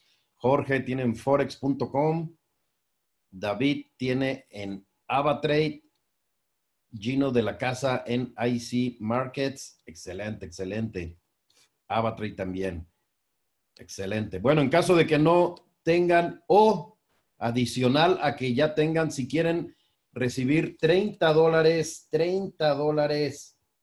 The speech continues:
Es como si te estuvieras, te encontraras un billete de treinta dólares tirado en el piso, lo vas a recoger. Si quieres recoger treinta dólares,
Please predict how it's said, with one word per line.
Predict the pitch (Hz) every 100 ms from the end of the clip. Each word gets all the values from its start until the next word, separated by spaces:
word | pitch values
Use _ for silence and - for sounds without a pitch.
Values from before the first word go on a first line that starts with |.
| _ -
Es | 117
como | 143
si | 117
te | 123 117
estuvieras, | 107 - 123 139 131 - _ _ _ -
te | 107
encontraras | 110 101 131 135 131
un | 135
billete | 131 135
de | 123
treinta | 117 131 131
dólares | 123 131 131 131 123 - _ _ _ _ _ _
tirado | 110 120 131 131
en | 120
el | 107 98 95 87 -
piso, | 151 151 160 156 - _ _ _
lo | 98 107
vas | 127
a | 139
recoger. | 117 113 101 156 165 -
Si | 117
quieres | 104 139 131
recoger | 123 113 95 139 131 - _ _ _ -
treinta | 143 175 180 156
dólares, | 160 180 180 180 180 - -